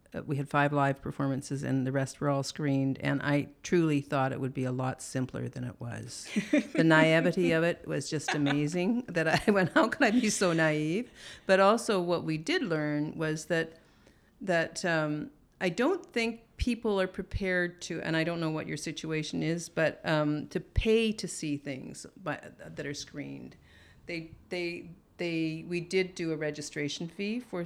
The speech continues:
Speaker 1: some of the performances, and people registered, but they're, they're more prepared to donate once they see, it
Speaker 2: Right.
Speaker 1: seems,
Speaker 2: Oh, that's
Speaker 1: to
Speaker 2: interesting.
Speaker 1: on, on, on, on screen. So this is something that, because of course all arts groups are looking at streaming right now,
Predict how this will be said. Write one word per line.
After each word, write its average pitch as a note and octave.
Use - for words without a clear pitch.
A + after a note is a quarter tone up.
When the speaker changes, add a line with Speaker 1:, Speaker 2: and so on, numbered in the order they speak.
Speaker 1:
some E3
of E3
the E3
performances, F3
and A3
people C4+
registered, F#3+
but -
they're, F#3+
they're F#3
more A3+
prepared A3+
to F#3
donate F3+
once D3+
they D3+
see, B2
it G3
Speaker 2:
Right. G3
Speaker 1:
seems, C#3+
Speaker 2:
Oh, -
that's G3
Speaker 1:
to G3
Speaker 2:
interesting. F#3+
Speaker 1:
on, D3+
on, D3+
on, D3+
on C#3+
screen. C#3+
So F3+
this A#3
is D4
something E3+
that, D#3
because E3+
of D#3
course D3
all D#3+
arts C#3+
groups D3
are D3+
looking C#3+
at C3
streaming C4
right D3
now, D3